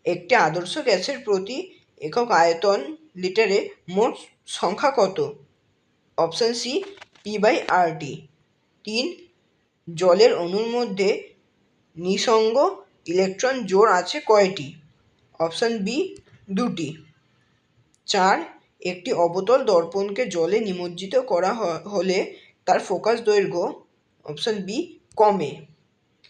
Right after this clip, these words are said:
পাঁচ, একটি নিক্টোজেন মৌল হলো,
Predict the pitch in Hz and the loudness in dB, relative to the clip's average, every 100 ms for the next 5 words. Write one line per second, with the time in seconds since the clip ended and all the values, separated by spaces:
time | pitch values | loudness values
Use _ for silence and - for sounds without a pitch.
0 | _ _ _ _ _ 180 196 - - - | _ _ _ _ _ 2 4 2 -8 -18
1 | - _ _ _ 180 - - 247 330 - | -20 _ _ _ -4 -4 -8 -6 -6 -8
2 | - _ _ _ _ _ _ _ _ _ | -20 _ _ _ _ _ _ _ _ _
3 | _ _ 175 202 202 202 226 226 269 320 | _ _ -2 -2 -2 2 2 4 4 4
4 | 269 190 185 202 262 196 185 294 - | 2 2 4 4 4 4 4 0 -4